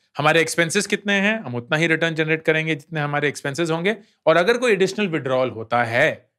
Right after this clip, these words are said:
या नहीं, if you look at this math, you will see कि किसी पॉइंट पर, क्योंकि आपके एक्सपेंसेस हर साल बढ़ रहे हैं, किसी पॉइंट पे ये नंबर नेगेटिव हो जाता है, which is the corpus left, which is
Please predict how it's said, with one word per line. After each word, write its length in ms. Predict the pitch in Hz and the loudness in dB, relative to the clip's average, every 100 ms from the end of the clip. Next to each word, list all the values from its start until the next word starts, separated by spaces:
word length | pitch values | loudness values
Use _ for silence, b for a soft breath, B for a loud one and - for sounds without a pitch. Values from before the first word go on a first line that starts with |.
| - | -8
या 120 | 120 | -6
नहीं, 280 | 113 107 120 - b b b 160 | -6 -8 -12 -16 b b b -4
if 100 | 151 | 2
you 80 | 190 | 4
look 160 | 185 240 | 4 2
at 100 | 339 | 0
this 240 | 320 240 | 0 0
math, 320 | 170 139 131 - _ _ _ - | 0 0 0 -4 _ _ _ -4
you 100 | 147 214 | 0 2
will 180 | 247 | 0
see 420 | - - 190 226 254 _ _ - | 0 0 0 0 -4 _ _ -2
कि 180 | 208 214 | 0 -2
किसी 420 | - 190 - 269 | 0 0 2 0
पॉइंट 400 | 233 214 220 - | 2 0 0 0
पर, 140 | 143 | 0
क्योंकि 420 | - 170 156 196 | 0 0 0 0
आपके 400 | 214 147 147 - | 2 0 0 -2
एक्सपेंसेस 840 | - 143 - 151 151 - 180 170 - - | -6 -6 -2 -2 0 0 0 0 -4 -2
हर 100 | 135 | 0
साल 240 | - 143 | 2 0
बढ़ 240 | 123 120 123 | 0 -4 -2
रहे 260 | 120 127 | -4 -4
हैं, 240 | 147 208 b b - | -6 -8 b b 0
किसी 220 | 202 254 | 2 2
पॉइंट 280 | 226 208 220 | 2 0 2
पे 60 | |
ये 60 | 208 | 0
नंबर 300 | 170 160 185 | 0 0 -2
नेगेटिव 340 | 127 135 139 | -2 -2 -2
हो 100 | 120 | -4
जाता 280 | 110 101 101 | -8 -10 -14
है, 80 | 104 | -12
which 140 | 113 | -8
is 120 | 135 | -4
the 80 | 123 123 | -4 -2
corpus 380 | 117 - 120 117 | -4 -4 -4 -4
left, 200 | 104 - | -4 -4
which 140 | 131 170 | -2 0
is 160 | 175 | 0